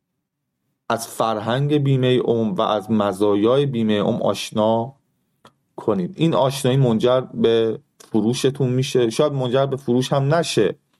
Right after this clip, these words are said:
این بستگی حالا به اون مهارت، اون تجربهٔ شما داره. ولی وظیفهٔ ذاتی یک نماینده کمک و راهنمایی در زمینهٔ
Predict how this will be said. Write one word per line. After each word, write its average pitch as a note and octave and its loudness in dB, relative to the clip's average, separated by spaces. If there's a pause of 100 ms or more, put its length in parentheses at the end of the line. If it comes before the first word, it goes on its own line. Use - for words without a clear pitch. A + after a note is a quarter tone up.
(320)
این C3+ 4
بستگی A#2 0
حالا A#2+ 2
به A#2+ 0
اون A#2+ 2
مهارت، A2 0
اون A#2+ -2
تجربهٔ G#2 0
شما F2 -6
داره. - -8 (680)
ولی D3+ 0
وظیفهٔ B2+ 2
ذاتی C3+ 0
یک B2 0
نماینده A#2 2
کمک B2 -2
و A#2+ 0
راهنمایی G#2 0 (680)
در G#2+ 0
زمینهٔ A2+ 2